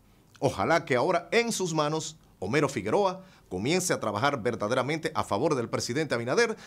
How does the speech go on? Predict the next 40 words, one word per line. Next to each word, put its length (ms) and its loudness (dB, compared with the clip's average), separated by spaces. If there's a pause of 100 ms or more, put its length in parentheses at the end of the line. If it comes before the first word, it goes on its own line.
(140)
y 120 0
no 180 0
creando 400 0
nuevos 380 -4
enemigos, 560 -2 (160)
trabajando 500 2
con 300 -2
el 160 -2
enemigo 420 -4
desde 240 -6
dentro. 380 -14 (400)
Le 120 -2
deseamos 460 0
mucha 320 2
suerte 480 -4 (180)
a 120 2
Homero 240 -2
Figueroa 500 0
y 80 -2
desde 220 -6
aquí 320 -8 (260)
ponemos 460 -4
nuestro 400 -4
canal 260 0
a 40 -2
sus 180 -8
gratas 400 -4
órdenes 480 0 (200)
para 220 2
que 100 -6
la 120 -6
comunicación 580 -6
del 80 -2
gobierno 400 -2
siempre 380 -4
esté 320 -6
apegada 440 -4
a 120 -6
la 80 -4
verdad 440 0